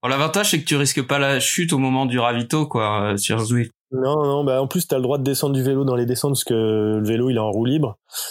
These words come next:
Speaker 2: Alors moi, la descente, elle était un peu pénible parce qu'il y avait deux, trois coups de cul dedans, donc j'étais obligé de rester sur le vélo, euh, <laughs> donc, euh, pour, euh, parce que sinon, ton, <laughs> là, il s'arrête.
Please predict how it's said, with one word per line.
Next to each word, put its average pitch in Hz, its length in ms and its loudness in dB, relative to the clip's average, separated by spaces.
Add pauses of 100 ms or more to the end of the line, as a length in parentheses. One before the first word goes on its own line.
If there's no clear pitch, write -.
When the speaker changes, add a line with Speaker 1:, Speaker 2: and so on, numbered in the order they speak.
(140)
Speaker 2:
Alors 117 160 0
moi, 143 120 2
la 143 120 2
descente, 143 420 0
elle 123 140 0
était 123 180 0
un 123 80 0
peu 123 120 -4
pénible 135 280 0
parce 110 160 -2
qu'il - 160 -2
y 110 60 2
avait 110 380 2
deux, 123 160 0
trois 135 180 -2
coups 123 140 0
de - 60 -14
cul - 140 -2
dedans, 123 300 0
donc 113 140 0
j'étais 101 200 0
obligé 110 200 0
de 117 100 0
rester 123 340 -2
sur 120 200 -2
le 110 60 0
vélo, 123 420 0
euh, 104 300 -2 (540)
<laughs> - 680 -2
donc, 113 260 0
euh, 110 180 2
pour, 110 240 0
euh, 107 100 2
parce 98 160 -2
que - 100 -4
sinon, 113 220 0
ton, 95 560 0
<laughs> - 280 -2
là, 117 100 0
il 107 60 0
s'arrête. 107 420 -2